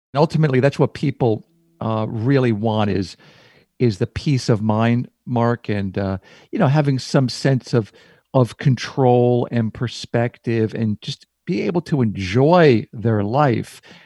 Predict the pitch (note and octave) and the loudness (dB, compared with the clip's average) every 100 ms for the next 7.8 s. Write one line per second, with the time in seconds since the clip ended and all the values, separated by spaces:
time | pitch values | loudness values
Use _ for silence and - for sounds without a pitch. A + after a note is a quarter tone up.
0 | _ _ - D3 D3 - D3+ D#3+ G#3+ A#3 | _ _ -2 0 2 2 0 2 0 0
1 | G3 E3+ D#3 - D3 C3+ C3+ - A#2 G#2 | 2 0 -2 -6 -2 0 0 0 0 2
2 | A#2 C#3 - B2 G2+ G2+ A#2 C3 C#3 C#3 | 2 0 0 2 4 4 4 2 -2 -4
3 | C3 C3 C3 C3 A2+ G2+ G2+ G2 _ _ | -4 -4 -4 -6 -6 -6 -6 -6 _ _
4 | - G#2+ - B2 B2+ B2+ B2 A2 G#2+ - | -12 -12 -4 0 0 0 0 -2 -6 -8
5 | A#2+ B2+ B2+ D3+ E3 C#3+ G2+ F2+ F#2 G#2+ | -4 -2 -2 -4 -2 -2 -2 -8 -14 0
6 | C3+ D3 B2+ A2+ G#2+ G#2+ A#2 A2+ G#2+ - | 4 6 6 4 2 -2 0 2 2 0
7 | G#2+ G2+ G#2+ A2 G#2 G#2+ G#2 | -2 -2 0 0 -2 -4 -6